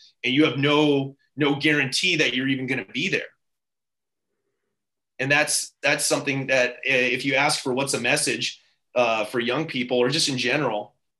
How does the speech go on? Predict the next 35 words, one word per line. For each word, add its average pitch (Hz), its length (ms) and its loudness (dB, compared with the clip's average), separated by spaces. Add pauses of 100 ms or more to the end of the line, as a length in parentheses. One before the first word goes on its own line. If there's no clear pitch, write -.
(420)
not 135 160 2
only 160 160 2
being 151 200 4
appreciative 135 460 -2
of 117 100 -4
what 117 200 2
you 110 100 -4
have, 127 400 2
but 110 100 -8
also 123 680 0 (320)
just 123 220 -4
taking 147 320 0
each 135 240 0
day 127 180 2
as 123 120 0
it - 120 -8
comes. 135 540 -2 (180)
You 120 100 -4
know, 117 180 0
we 123 280 -2
need 135 320 -2
to 151 80 -2
be 117 240 -4
mindful 120 800 -4 (420)
of 123 480 0
the 123 140 2
moment 131 560 -2
we're 120 180 -4
in. 127 340 -2 (220)
You 123 120 -2
know, 123 40 0
I 131 100 2
heard 147 200 -2
Kobe 147 180 2
Bryant, 127 560 0